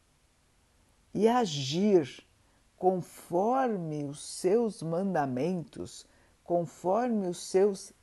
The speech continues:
ensinamentos, é caminho seguro para a nossa evolução. É caminho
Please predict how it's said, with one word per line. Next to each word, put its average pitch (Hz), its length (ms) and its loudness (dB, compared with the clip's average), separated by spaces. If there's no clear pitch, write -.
ensinamentos, 196 1800 0
é 220 120 4
caminho 214 640 2
seguro 170 1120 2
para 170 260 -2
a 147 40 -4
nossa 147 480 -6
evolução. 147 760 -6
É 185 140 2
caminho 160 920 0